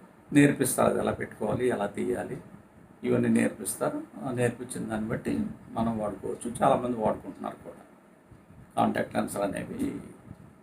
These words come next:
ఆ, కాకపోతే ఏంటంటే, మన వెదర్, మనం ఉండేటటువంటి వాతావరణం చాలా నీట్‌గా ఉండాలి. నార్మల్గా ఆఫీసుల్లో వర్క్ చేసేవాళ్ళు, ఆ, వాళ్ళకి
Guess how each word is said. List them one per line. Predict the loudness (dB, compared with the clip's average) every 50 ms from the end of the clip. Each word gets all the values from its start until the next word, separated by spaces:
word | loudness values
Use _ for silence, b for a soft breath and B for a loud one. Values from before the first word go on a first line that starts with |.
| -20 -20 -20 -16 -14
ఆ, | -12 -12 -12 -10 -12 -12 -14 -14 -4 2
కాకపోతే | 4 4 4 4 4 2
ఏంటంటే, | 2 4 4 2 2 4 2 2 4 2 2 0 -2 -6 -10 -14 -12 -4
మన | -2 0 0 0
వెదర్, | 2 4 4 6 8 8 8 8 6 2 -4 -14 -20 -20 -20 -16 2 4
మనం | 6 8 10 8
ఉండేటటువంటి | 10 10 8 8 8 6 4 4 4 2 2 2
వాతావరణం | 2 8 8 8 8 10 8 10 10 10 10 8 6 4 2 0 2 4 4
చాలా | 6 6 6 4 4 2 -4 -10 0 4
నీట్‌గా | 6 8 8 8 6 4 6 6
ఉండాలి. | 6 4 2 0 -4 -8 -10 -14 -16 -18 -18 -20 -20 -20 -20 -20 -14 -8
నార్మల్గా | -4 -2 -2 0 0 0 2 4 6 6 6
ఆఫీసుల్లో | 6 4 2 -2 -4 -2 0 4 6
వర్క్ | 6 6 4 2 -4 -6
చేసేవాళ్ళు, | -6 -4 -2 -2 0 0 0 -2 -4 -6 -10 -14 -18 -20 -20 -20 -20 -20 -20 -20 -20 -20 -20 _ -20 _ -20 -20 -12 -2 2
ఆ, | 4 4
వాళ్ళకి | 4 8 8 8 8 8 6 4 4 4 4 2 2 0 -4